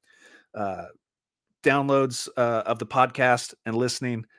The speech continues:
Thank you. Um, we work really hard at it. It's just me and Neil out here grinding, doing this. Um, we're not getting paid or anything like that. We're just, you know, out there make-, trying to make the card community and card hobby a better place.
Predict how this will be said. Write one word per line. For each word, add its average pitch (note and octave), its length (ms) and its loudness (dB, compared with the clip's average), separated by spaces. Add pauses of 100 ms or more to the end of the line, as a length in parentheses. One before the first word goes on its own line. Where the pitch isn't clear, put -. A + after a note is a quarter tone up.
(280)
Thank A#2+ 280 0
you. A#2+ 420 0
Um, G#2 300 -6
we A2+ 100 -6
work A2 240 -2
really A#2 160 0
hard A2 260 2
at A2+ 120 0
it. A2 140 -4
It's A2 120 -12
just - 280 -8
me A2 160 -6
and A2 100 -6
Neil A2 460 -6
out A2+ 140 0
here A#2 120 -2
grinding, G#2+ 540 -4
doing A2+ 240 -4
this. A2+ 280 -6 (800)
Um, F#2 300 -10
we're G2+ 60 -6
not A#2 180 -2
getting A2 160 -6
paid A2 280 -4
or G#2+ 40 -8
anything G#2 320 -6
like G2+ 200 -8
that. G2 260 -8
We're G#2 100 -6
just, G2 240 -10
you A2 80 -6
know, G2 160 -8 (380)
out C3 180 8
there D3 140 8
make-, C3+ 280 2
trying E3+ 200 4
to E3+ 60 2
make D#3 180 0
the B2+ 80 2
card D3 400 4
community C#3 600 -2
and G#2+ 200 -6
card B2+ 400 0
hobby A#2 520 0 (320)
a G#2 60 -12
better G2+ 260 -2
place. - 480 -12